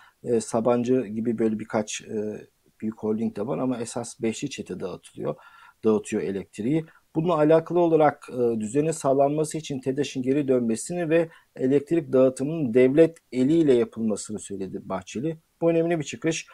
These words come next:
E, beşli çeteyi hedef aldı. Erdoğan'ın kasalarını hedef aldı. İlginç bir şey. E, bunu da notlarımız arasına ekleyelim. E, bugün, e, diğer bir grup toplantısı olan dediğim gibi H D P'ydi. E, bugün H D P'de Pervin Buldan konuştu eş genel başkan.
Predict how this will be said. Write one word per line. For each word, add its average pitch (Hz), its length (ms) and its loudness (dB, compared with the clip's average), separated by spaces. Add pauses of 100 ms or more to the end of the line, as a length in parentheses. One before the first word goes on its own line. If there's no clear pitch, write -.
(340)
E, - 40 -4
beşli 123 560 4
çeteyi 123 340 0
hedef 107 260 -6
aldı. 101 320 -4
Erdoğan'ın 131 480 4
kasalarını 127 680 0
hedef 110 360 -6
aldı. 120 320 -6 (360)
İlginç 131 380 -2
bir 107 60 -6
şey. 151 400 0
E, 113 220 6
bunu 120 220 0
da 123 140 8
notlarımız 120 520 0
arasına 110 420 0
ekleyelim. 147 600 4 (480)
E, 123 320 6
bugün, 139 240 2
e, 120 500 -4 (140)
diğer 131 260 4
bir 123 60 2
grup 113 280 -4
toplantısı 110 500 0
olan 151 160 -2
dediğim 135 260 -2
gibi 110 180 -4
H 113 240 -4
D 120 140 0
P'ydi. 113 320 0
E, 113 580 -2
bugün 120 180 -4
H 113 160 0
D 110 120 0
P'de 104 240 -8
Pervin 117 460 -4
Buldan 120 320 0
konuştu 101 480 -12
eş 101 180 -8
genel 101 260 -10
başkan. 143 400 -12